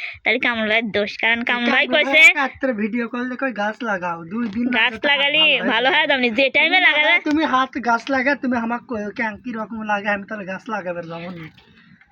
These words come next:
Speaker 2: কামরুল ভাই আমার, আমাকে আবার তাই করছে। তো কামরুল ভাই কাল শুক্রবার হলে এসে গাছ লাগাবেন বলছে।
Speaker 1: আচ্ছা, যাই হোক, লাগাইয়েন না, আপনি দরকার হয় পাতাটা লিজা লাগা দিয়েন না, বুঝছেন? তো আপনি বলতে পারলেন না?
Speaker 2: না।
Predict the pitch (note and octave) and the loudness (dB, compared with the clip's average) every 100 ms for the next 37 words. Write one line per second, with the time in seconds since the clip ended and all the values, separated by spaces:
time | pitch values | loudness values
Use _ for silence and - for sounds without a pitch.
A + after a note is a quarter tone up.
0 | - - G3+ G3+ G3+ A3 G#3 F#3+ G3 G#3 | -20 -6 -4 -4 -6 -6 -6 -8 -10 -10
1 | G3 G3+ F#3+ F3+ D#3 - E3+ D#3+ G3 B3 | -10 -10 -12 -12 -20 -20 -20 -18 -6 -6
2 | G#3 G3+ A3 A3+ G#3+ A#3 G#3 G3 G3+ G#3 | -4 -8 -8 -12 -12 -14 -10 -10 -8 -10
3 | F#3 G#3 F#3 F#3 G#3 E3+ E3 F3+ E3+ F#3 | -14 -12 -12 -12 -14 -14 -18 -18 -20 -20
4 | F#3 - _ _ _ C4+ D4 F4 B3 C4+ | -20 -20 _ _ _ -2 2 0 4 4
5 | D#4 D4+ E4 D4 C4+ C4 C4+ C#4 D#4 D#4+ | 4 4 4 4 4 4 4 4 4 4
6 | D4+ C#4+ D4 C#4 C4 C4+ D4+ D4 A#3 B3+ | 4 4 4 4 2 2 2 0 0 2
7 | C#4+ C4+ C4+ C#4+ B3+ A#3 A#3 A#3+ C4+ B3 | 2 2 2 2 4 2 2 2 2 2
8 | G#3+ C#4+ C4 A#3 A#3 - - - - - | 2 2 4 2 0 -12 -12 -12 -10 2
9 | C4+ C#4 C#4+ D4 D#4 D4+ C#4 D4+ C4+ D4 | 4 4 4 4 6 4 4 2 2 2
10 | C#4+ D#4 D4+ C#4 D#4+ _ _ _ _ _ | 2 4 4 2 -4 _ _ _ _ _
11 | _ _ _ A#3+ B3+ G#3+ | _ _ _ -2 0 0